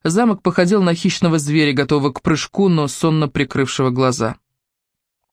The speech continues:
Поблескивая к замку, вела дорога, вымощенная мраморными плитами. О, вот он, ледяной замок графа Мортигера. Принц Амедей направил коня к мраморной дороге,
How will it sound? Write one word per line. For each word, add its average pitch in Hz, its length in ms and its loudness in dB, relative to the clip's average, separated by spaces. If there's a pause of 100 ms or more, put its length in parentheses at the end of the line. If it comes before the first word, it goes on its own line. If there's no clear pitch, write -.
(480)
Поблескивая 214 580 2
к 185 40 2
замку, 214 300 2
вела 196 220 4
дорога, 196 340 2
вымощенная 156 600 0
мраморными 151 540 0
плитами. 139 560 0 (800)
О, 147 420 -4 (220)
вот 127 400 0
он, 110 200 -2 (540)
ледяной 135 560 2
замок 147 480 0
графа 131 420 0
Мортигера. 123 800 0 (1500)
Принц 190 280 2
Амедей 170 520 2
направил 143 480 0
коня 143 340 0
к - 140 -8
мраморной 139 460 2
дороге, 147 500 0